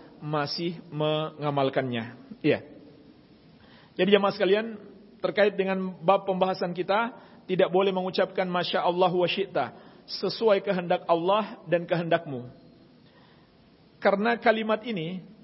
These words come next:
dalam bahasa Arab menggunakan huruf waw, itu bermakna seakan-akan sesuatu itu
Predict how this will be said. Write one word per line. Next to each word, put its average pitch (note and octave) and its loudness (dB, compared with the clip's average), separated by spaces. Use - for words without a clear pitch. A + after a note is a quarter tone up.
dalam G#3 4
bahasa G3+ 2
Arab F3+ 2
menggunakan G3+ 2
huruf G3 4
waw, F#3 4
itu G3+ 2
bermakna G3 0
seakan-akan G3+ 2
sesuatu A3 2
itu A3 -2